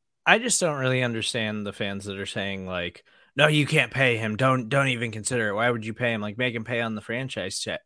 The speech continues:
tag when you lost a Super Bowl because of this offensive line." So, like, <laughs> the Chiefs wanna make sure that doesn't happen again, and that's why they put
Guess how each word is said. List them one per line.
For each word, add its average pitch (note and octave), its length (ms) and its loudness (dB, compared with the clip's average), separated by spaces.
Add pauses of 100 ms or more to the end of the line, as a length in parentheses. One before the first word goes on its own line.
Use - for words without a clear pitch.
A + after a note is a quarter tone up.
tag F#2 380 -2
when G#2+ 520 -2 (560)
you B2 120 2
lost E3+ 300 4
a A#2+ 60 -2
Super E3 340 0
Bowl G2+ 220 -2
because G2+ 340 -6
of G#2 100 -4
this G2 160 -4
offensive G#2+ 560 0
line." G2 540 -2 (140)
So, A#2+ 280 2
like, C3 300 2 (340)
<laughs> - 280 -20
the C#3 120 4
Chiefs E3 380 4 (140)
wanna D#3 260 4
make D#3 180 4
sure E3 200 2
that C3+ 240 2
doesn't C#3 320 0
happen B2+ 400 2
again, G#2+ 500 -2
and A2+ 240 -8
that's A#2 160 -2
why C3 80 2
they B2+ 120 0
put - 260 -2